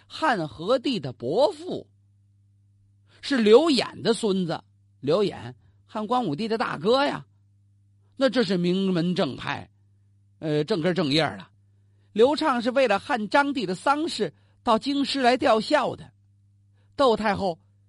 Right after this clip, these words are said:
几次召他进宫。嗯，窦太后是汉章帝的遗孀啊。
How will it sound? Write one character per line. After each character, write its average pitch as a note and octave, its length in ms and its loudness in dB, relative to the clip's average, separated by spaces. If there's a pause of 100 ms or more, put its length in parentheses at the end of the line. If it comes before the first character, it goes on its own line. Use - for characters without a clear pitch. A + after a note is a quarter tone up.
(160)
几 B2+ 240 -8
次 A#3 260 0
召 G3+ 240 2
他 F#3 80 -2
进 C3+ 240 -6
宫。 F3 220 -4 (760)
嗯， E3+ 120 -12
窦 G3+ 200 0
太 G3 180 2
后 F#3 240 0
是 F3 60 -4
汉 F#3+ 220 -6
章 A3 220 -2
帝 G#3 120 -6
的 D3+ 60 -6
遗 F3+ 180 -4
孀 B3 360 -2
啊。 F3 100 -6